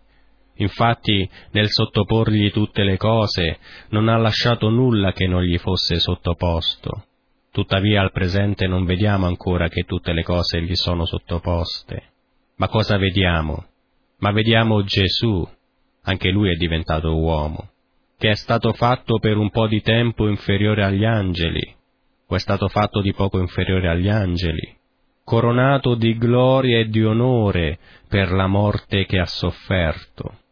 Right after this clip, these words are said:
Lui è dovuto diventare un uomo per redimere l'uomo.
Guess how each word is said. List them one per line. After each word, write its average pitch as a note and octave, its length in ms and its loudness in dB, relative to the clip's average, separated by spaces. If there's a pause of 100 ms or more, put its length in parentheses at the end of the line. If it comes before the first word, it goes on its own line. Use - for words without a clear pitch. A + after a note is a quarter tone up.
(280)
Lui C3+ 220 4
è C3+ 60 4
dovuto B2+ 460 2
diventare A#2+ 640 2
un A2 180 2
uomo A#2 480 2
per E2+ 220 0
redimere E2+ 540 0
l'uomo. D#2+ 640 0